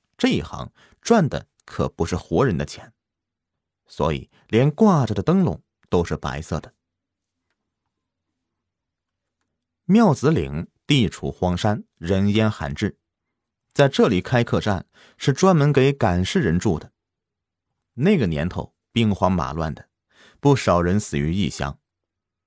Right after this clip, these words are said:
独自一个在他乡的，临死前都会托付赶尸人，死后将尸体运回故乡。所以啊，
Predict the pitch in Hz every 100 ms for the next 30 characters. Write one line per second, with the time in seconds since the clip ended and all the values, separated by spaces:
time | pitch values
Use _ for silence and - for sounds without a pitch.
0 | _ _ _ - 120 123 117 104 107 107
1 | 95 95 - 107 104 101 101 76 - _
2 | _ _ 92 123 127 92 92 92 107 123
3 | 101 98 90 - 113 110 - 90 76 71
4 | 85 76 71 147 _ _ _ _ - -
5 | 110 160 151 - 120 117 - 190 175 -
6 | 50 - - 127 160 85 - 67 - 69
7 | - 71 - _ _ _ _ _ _ _
8 | _ - 98 147 98 -